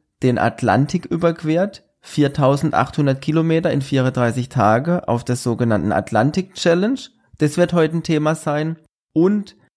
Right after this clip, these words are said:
er trainiert auf einen Sahara-Lauf, Marathon des Sables, mit ungefähr zweihundertfünfzig Kilometer in sechs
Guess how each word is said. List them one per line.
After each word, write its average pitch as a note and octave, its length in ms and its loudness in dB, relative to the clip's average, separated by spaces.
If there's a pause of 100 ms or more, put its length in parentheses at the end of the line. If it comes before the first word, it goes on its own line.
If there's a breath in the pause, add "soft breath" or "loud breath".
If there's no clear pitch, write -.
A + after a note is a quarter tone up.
(160)
er C#3+ 160 2
trainiert D3+ 840 2
auf C3+ 360 -2
einen C3 400 0
Sahara-Lauf, C#3+ 1600 0 (400)
Marathon C3+ 680 0
des C3 240 -4
Sables, E3+ 600 2 (180)
mit D3 400 -2
ungefähr C3+ 680 0
zweihundertfünfzig C3 920 -2
Kilometer C3+ 680 2
in A#2 240 0
sechs - 640 -6